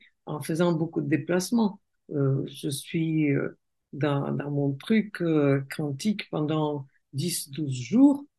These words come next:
puis après je reprends et je m'accorde des, des journées de calme. Donc, euh, dans mon quotidien au jour d'aujourd'hui, euh, c'est la matinée qui est au calme.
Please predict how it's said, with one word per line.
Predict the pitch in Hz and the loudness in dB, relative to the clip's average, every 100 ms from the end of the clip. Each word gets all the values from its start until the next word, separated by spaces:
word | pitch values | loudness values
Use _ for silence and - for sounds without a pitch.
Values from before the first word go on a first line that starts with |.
| _ _ | _ _
puis | - | -2
après | 143 - 226 | -2 2 4
je | 165 | 4
reprends | 156 143 143 - 220 277 - _ | 2 0 -2 0 2 2 -2 _
et | 147 214 - - _ _ _ - - | 0 2 0 -6 _ _ _ -20 -14
je | 156 | -4
m'accorde | 170 151 143 208 208 165 | -2 -2 0 0 0 0
des, | 147 135 139 139 - - - _ _ _ 139 | 0 0 -2 -2 -6 -8 -14 _ _ _ -2
des | 160 | 0
journées | 156 139 156 190 | 0 0 0 2
de | 151 | 0
calme. | 139 220 165 139 - - _ _ _ _ _ _ _ _ _ - | 2 4 4 2 -2 -12 _ _ _ _ _ _ _ _ _ 2
Donc, | 170 170 - - | 2 2 -4 -4
euh, | - - | -4 -4
dans | 170 185 175 | 2 4 4
mon | 165 170 | 4 2
quotidien | 165 180 143 180 160 185 185 - _ _ _ _ | 2 0 0 -2 4 4 2 -4 _ _ _ _
au | 165 | 0
jour | 147 165 139 | 2 2 2
d'aujourd'hui, | 147 139 156 139 165 226 311 - _ _ _ _ _ _ - | 0 0 -2 0 4 4 4 0 _ _ _ _ _ _ -2
euh, | 160 151 147 147 143 143 - - _ _ _ | 0 2 0 -2 -4 -6 -8 -14 _ _ _
c'est | - - | -4 4
la | 180 | 6
matinée | 165 170 170 196 233 233 | 6 4 4 6 6 4
qui | - 185 | 4 4
est | |
au | 175 | 4
calme. | - 139 139 | 2 0 2